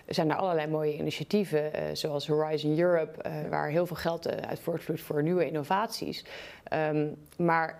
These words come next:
Speaker 1: de snelheid waarmee het hier gaat versus de snelheid in China, ja, daar zit een groot verschil tussen.
Speaker 2: Betekent het dat jij instemmend hebt geluisterd ook naar die, die waarschuwende woorden bij de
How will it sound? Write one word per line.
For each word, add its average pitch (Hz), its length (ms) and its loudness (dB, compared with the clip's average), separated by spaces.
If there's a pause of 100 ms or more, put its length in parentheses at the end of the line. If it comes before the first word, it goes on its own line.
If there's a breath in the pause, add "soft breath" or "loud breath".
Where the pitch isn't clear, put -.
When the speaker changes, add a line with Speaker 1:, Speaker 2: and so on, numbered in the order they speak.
(120)
Speaker 1:
de 156 100 0
snelheid 214 800 -2
waarmee 156 320 0
het 156 80 -8
hier 170 240 2
gaat - 240 -8
versus 156 340 -2
de 156 80 -4
snelheid 165 420 -4
in 151 100 -2
China, 170 320 -2 (380 loud breath)
ja, - 160 -10
daar 151 160 -6
zit 160 140 -6
een - 80 -6
groot - 220 -6
verschil 202 360 -6
tussen. - 280 -8
Speaker 2:
Betekent 156 400 2
het 131 80 -2
dat 135 180 0
jij 131 280 2
instemmend 151 600 -2
hebt 135 160 -6
geluisterd 131 420 -2
ook 120 140 -2
naar 120 180 -4
die, 120 240 -4
die 123 120 -6
waarschuwende 139 500 -2
woorden 120 320 -2
bij 117 240 -4
de 131 180 -4